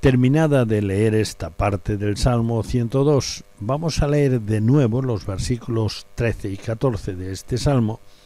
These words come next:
que nos hablan de la seguridad de la esperanza en Dios, y que dicen así: "Te levantarás y tendrás misericordia de Sión, porque es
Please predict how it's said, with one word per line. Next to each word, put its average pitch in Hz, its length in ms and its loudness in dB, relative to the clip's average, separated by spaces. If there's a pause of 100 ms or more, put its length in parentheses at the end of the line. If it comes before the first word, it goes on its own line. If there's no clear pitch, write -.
(540)
que 120 140 2
nos 113 260 2
hablan 123 380 2
de 110 80 0
la 101 160 -2
seguridad 135 920 0
de - 140 -10
la 104 160 -6
esperanza 107 800 -6 (160)
en 82 180 -12
Dios, - 440 -10 (680)
y 120 80 -4
que 98 220 -4
dicen 98 320 -2
así: 165 340 0 (960)
"Te 117 160 4
levantarás 101 1120 -2 (160)
y 101 120 -4
tendrás 107 580 -2
misericordia 131 960 -2
de 117 160 -2
Sión, 127 580 -2
porque 117 440 -2
es - 180 -6